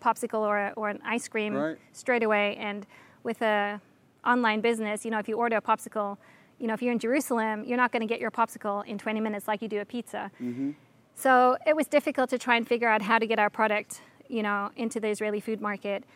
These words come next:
Speaker 1: Um, and then during twenty twenty-one, we struggled even more. There were, again, extreme lockdowns. The world is still suffering with coronavirus.
Speaker 2: Right.
Speaker 1: Millions of businesses in Israel have closed down because of coronavirus.
Speaker 2: Sure.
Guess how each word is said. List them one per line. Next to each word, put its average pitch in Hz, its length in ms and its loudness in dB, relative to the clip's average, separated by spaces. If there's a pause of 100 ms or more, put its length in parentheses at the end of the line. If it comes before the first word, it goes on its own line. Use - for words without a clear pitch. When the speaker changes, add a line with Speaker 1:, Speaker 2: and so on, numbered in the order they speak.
(260)
Speaker 1:
Um, 208 540 0 (800)
and 233 180 4
then 226 320 2 (320)
during 240 240 0
twenty 262 260 0
twenty-one, 226 720 0 (240)
we 254 140 -2
struggled 233 340 2
even 220 220 2
more. 202 460 -2
There 226 100 0
were, 226 80 4
again, 233 420 0
extreme 214 320 -8
lockdowns. 233 800 -2
The 220 100 -4
world 220 400 2
is - 140 -10
still 247 240 0
suffering 226 380 -2
with 214 100 -6
coronavirus. 226 840 4
Speaker 2:
Right. 294 200 0 (120)
Speaker 1:
Millions 247 560 4
of 226 120 -2
businesses 226 460 -4
in 220 100 -6
Israel 220 300 0
have 208 160 -4
closed 214 300 -2
down 247 240 0
because 247 240 -2
of 240 80 -2
coronavirus. 220 800 2
Speaker 2:
Sure. 160 280 -4